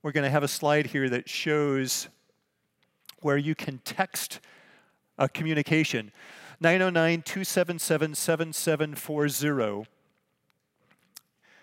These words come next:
If you would consider the question of what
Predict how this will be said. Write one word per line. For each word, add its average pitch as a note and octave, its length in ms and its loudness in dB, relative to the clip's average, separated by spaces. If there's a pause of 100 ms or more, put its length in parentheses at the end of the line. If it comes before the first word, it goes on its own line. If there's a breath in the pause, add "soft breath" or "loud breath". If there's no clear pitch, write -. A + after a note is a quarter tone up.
(360 soft breath)
If - 140 -8
you G#3+ 80 -2
would A#3 180 -4
consider F#3 460 -2
the E3 120 -2
question D#3+ 460 0
of C3 140 0 (200)
what F3+ 380 -2